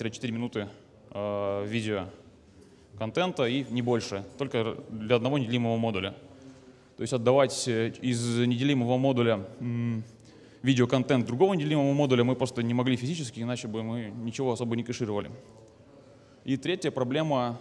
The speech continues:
э, начинает очень сильно проявляться в, в наших реалиях. А, выглядит она следующим образом. Предположим, человек из Москвы хочет смотреть видеопоток тоже из Москвы.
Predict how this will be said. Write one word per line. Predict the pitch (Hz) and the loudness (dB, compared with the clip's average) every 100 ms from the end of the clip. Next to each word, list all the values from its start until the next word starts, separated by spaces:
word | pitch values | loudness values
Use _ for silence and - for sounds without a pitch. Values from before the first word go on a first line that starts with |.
| - | -10
э, | 117 | -8
начинает | 120 117 139 131 117 - - - - - - - - | -8 -6 0 0 0 -6 -18 -20 -20 -20 -20 -20 -12
очень | 117 - 113 107 - - - - - - - | -10 -8 -8 -10 -16 -20 -20 -20 -20 -20 -14
сильно | - 147 131 120 | -4 2 2 4
проявляться | 113 131 185 208 156 | 2 4 4 4 0
в, | 135 - 117 117 117 | -4 -4 -8 -8 -2
в | |
наших | 131 131 123 | 0 0 0
реалиях. | 131 131 123 110 - - - - - - - 123 | 4 6 6 2 -2 -16 -20 -20 -20 -20 -18 -6
А, | 117 | -4
выглядит | 139 180 131 | 0 -2 0
она | |
следующим | 156 135 123 | 0 0 0
образом. | 117 104 104 | 0 -2 -4
Предположим, | - 170 190 131 123 - - - - - - | -2 0 2 0 -4 -8 -20 -20 -20 -20 -12
человек | - 151 127 | -2 -2 0
из | |
Москвы | 123 123 160 202 196 - - - - - | 0 0 0 -4 -6 -12 -20 -20 -20 -4
хочет | 143 - | -2 0
смотреть | 123 131 143 135 | 0 2 2 0
видеопоток | 123 113 117 156 - | -2 0 -2 -2 0
тоже | 139 123 | 2 4
из | |
Москвы. | 117 120 113 | 2 0 -2